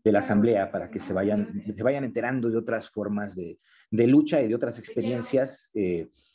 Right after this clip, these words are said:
de resistencia a estos colonialismos y a estas imposiciones neoliberales, ¿no? Y, pues, también tratamos nosotros de hacer, eh, eventos informativos para la sociedad civil de, de Mérida, que es donde tenemos el alcance en, en, en la calle.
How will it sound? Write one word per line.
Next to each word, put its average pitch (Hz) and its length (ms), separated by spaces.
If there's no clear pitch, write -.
de 120 180
resistencia 113 800
a 95 80
estos 92 600
colonialismos 104 720
y 98 40
a - 20
estas - 400
imposiciones 92 600
neoliberales, - 720
¿no? 120 160
Y, 208 180
pues, 190 220
también 175 220
tratamos 165 420
nosotros 147 340
de 135 60
hacer, 143 300
eh, 113 420
eventos 165 380
informativos 156 580
para 135 200
la 120 120
sociedad 123 440
civil 135 460
de, 95 360
de 95 80
Mérida, 131 560
que 110 100
es - 180
donde 90 220
tenemos 98 380
el 85 80
alcance 98 420
en, 85 160
en, 175 380
en 190 120
la 202 100
calle. 127 340